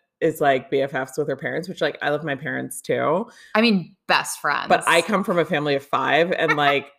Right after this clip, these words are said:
Speaker 2: <laughs>
Speaker 1: Jen, like, will go and spend, like, the day with just her parents.
Speaker 2: Yeah.
Speaker 1: Like, and just, like, hang out, like, they're,
Speaker 2: Like,
Speaker 1: like,
Speaker 2: pre-Matt, I would hang out with them for, like, seven to ten
Speaker 1: like,
Speaker 2: days for
Speaker 1: together,
Speaker 2: Christmas. <laughs>
Speaker 1: together.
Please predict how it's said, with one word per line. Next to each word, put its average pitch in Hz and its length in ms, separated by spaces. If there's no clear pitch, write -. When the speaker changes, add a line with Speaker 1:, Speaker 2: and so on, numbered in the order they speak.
Speaker 2:
<laughs> - 240
Speaker 1:
Jen, 190 220
like, 233 180
will 254 160
go 160 300
and 143 180
spend, 139 680
like, 156 240
the 165 120
day 139 260
with 151 220
just 131 260
her - 100
parents. - 640
Speaker 2:
Yeah. 165 300
Speaker 1:
Like, 151 240
and 160 140
just, 156 180
like, 151 160
hang 151 220
out, 139 300
like, 131 260
they're, 131 280
Speaker 2:
Like, 233 220
Speaker 1:
like, - 100
Speaker 2:
pre-Matt, 233 720
I 196 120
would 214 140
hang 202 260
out 170 160
with 202 120
them 208 200
for, 214 120
like, 190 200
seven 165 420
to 160 80
ten - 160
Speaker 1:
like, 185 80
Speaker 2:
days 165 300
for 160 120
Speaker 1:
together, 160 300
Speaker 2:
Christmas. 127 680
<laughs> - 80
Speaker 1:
together. 165 600